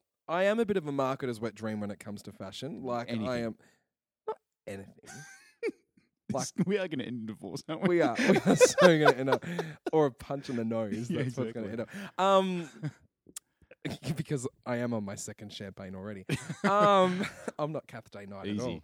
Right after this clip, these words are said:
Speaker 2: yeah.
Speaker 1: Um, what was I saying? Oh, fashion. So I get that leather's in.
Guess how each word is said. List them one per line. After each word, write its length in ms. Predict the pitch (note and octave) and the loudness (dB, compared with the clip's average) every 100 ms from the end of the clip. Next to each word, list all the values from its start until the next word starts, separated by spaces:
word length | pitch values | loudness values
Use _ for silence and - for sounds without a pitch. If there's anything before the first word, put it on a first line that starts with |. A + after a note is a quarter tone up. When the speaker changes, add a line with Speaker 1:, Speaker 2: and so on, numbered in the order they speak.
| - | -14
Speaker 2:
yeah. 680 | G#2 G2+ F2+ _ D3+ F#3 F#3+ | -14 -16 -20 _ 0 6 6
Speaker 1:
Um, 180 | F#3+ - | 4 -4
what 140 | E3 | -6
was 140 | F#3+ F#3 | -2 -2
I 60 | |
saying? 240 | D3+ E3 E3+ | 0 -2 4
Oh, 160 | F#3 C#3+ - | 4 4 2
fashion. 440 | G3 G3 - C3 G#2+ | 0 2 0 -6 -4
So 440 | - A3+ F3+ D3 - - - _ | 2 6 8 6 -2 -20 -20 _
I 160 | A#3 D#4+ | 0 0
get 360 | - D3+ - | 0 -2 0
that 200 | C#3+ A#2 | -2 0
leather's 360 | B2 A#2+ A2 G2+ | -2 0 -2 -4
in. 240 | G2+ E2+ | -8 -12